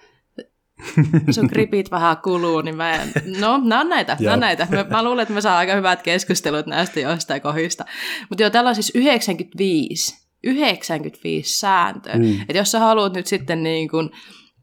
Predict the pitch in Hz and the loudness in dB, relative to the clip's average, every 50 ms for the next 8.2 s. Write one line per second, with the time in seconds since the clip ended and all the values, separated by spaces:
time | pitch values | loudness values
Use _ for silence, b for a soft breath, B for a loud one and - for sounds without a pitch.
0 | _ - - 156 160 156 151 151 127 95 - - _ _ - - _ _ - 165 | _ -6 -2 0 2 2 2 0 -2 -4 -10 -16 _ _ -20 -20 _ _ -6 0
1 | 185 185 175 170 156 147 - - - - - - _ - 165 165 156 151 156 151 | 2 2 4 4 2 -2 -4 -4 -6 -6 -8 -8 _ -2 0 2 2 2 2 0
2 | 147 151 156 - - 170 165 160 156 147 143 - 113 87 73 - - - 151 151 | 0 0 0 0 2 2 2 2 2 0 -2 -6 -8 -6 -8 -8 -10 -10 -10 -10
3 | 165 170 - - - - - 170 151 143 151 156 - - 156 165 - - - 151 | -10 -10 -6 -4 -4 -4 -2 -2 -2 -2 -4 -4 -2 -2 -2 -2 -4 -6 -6 -6
4 | 127 139 - 156 151 - 165 160 160 156 151 151 151 151 151 - 147 147 151 143 | -6 -6 -8 -8 -4 0 2 4 4 4 4 2 0 -2 -4 -2 0 0 0 0
5 | - _ _ _ _ - _ _ _ _ _ _ _ - - - 202 254 - - | -2 _ _ _ _ -20 _ _ _ _ _ _ _ -18 -4 2 4 4 4 4
6 | 196 185 175 185 190 202 196 190 190 170 175 175 170 170 160 151 - - 165 160 | 4 2 2 2 2 2 4 4 2 2 2 2 2 2 0 -2 -4 -4 -4 -4
7 | - 180 180 180 180 170 151 147 - - 170 160 170 160 151 - - 160 156 156 | -2 -2 -4 -2 -2 -4 -4 -6 -6 -4 -4 -2 0 0 0 -2 -4 -6 -6 -6
8 | 151 147 151 156 | -4 -6 -6 -6